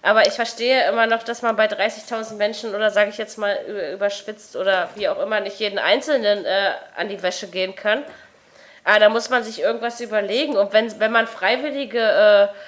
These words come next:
äh, äh, Volontärs oder sowas für sowas, äh, gewinnt, ja, die die Leute durch abfühlen. Weil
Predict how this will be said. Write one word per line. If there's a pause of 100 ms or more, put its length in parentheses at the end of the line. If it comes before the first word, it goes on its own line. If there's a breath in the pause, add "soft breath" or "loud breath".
(440 loud breath)
äh,
äh,
Volontärs
oder
sowas
für
sowas,
äh,
gewinnt, (540 soft breath)
ja,
die
die
Leute
durch (580)
abfühlen. (600 soft breath)
Weil